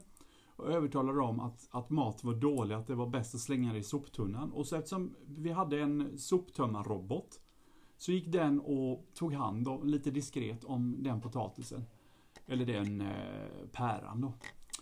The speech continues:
Men, eh, det var ju lite för lite. Ni hade ju inte uppfyllt betinget, så ni, ni bestämde er för att, att följa efter den här kärran en gång till på dess andra runda, va?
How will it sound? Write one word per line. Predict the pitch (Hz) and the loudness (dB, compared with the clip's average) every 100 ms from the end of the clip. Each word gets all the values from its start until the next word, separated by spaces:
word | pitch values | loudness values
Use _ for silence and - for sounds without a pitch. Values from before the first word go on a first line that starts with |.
| - - - | -14 -20 -6
Men, | - 151 151 147 | 4 6 8 6
eh, | 151 151 | 4 2
det | 143 156 | 2 4
var | 190 | 6
ju | 165 | 6
lite | 151 147 147 | 6 2 0
för | 175 | 2
lite. | 170 117 - 160 175 | 2 2 0 0 2
Ni | 160 | 4
hade | 160 | 4
ju | 175 | 4
inte | 170 | 2
uppfyllt | 170 - 127 | 0 2 2
betinget, | 123 135 156 113 120 190 196 | 2 2 4 4 2 0 0
så | 151 | 6
ni, | 151 147 143 | 6 6 4
ni | 139 131 123 139 | 4 4 0 -4
bestämde | 156 - 143 151 | -2 0 2 2
er | 151 | 2
för | 160 135 131 | 2 2 0
att, | 120 | 0
att | 147 131 131 123 - - - - | 2 4 2 -2 -6 -8 -10 -2
följa | 160 156 | 2 2
efter | 147 - | 0 2
den | 147 | 2
här | 135 | 2
kärran | 127 147 123 120 120 | 2 2 2 0 2
en | 135 | 4
gång | 131 | 6
till | 120 117 127 151 180 - | 8 8 8 4 0 -2
på | 151 | 0
dess | 139 | 0
andra | 131 151 143 110 127 | 0 2 2 2 2
runda, | 214 202 107 | 0 0 0
va? | 123 | -2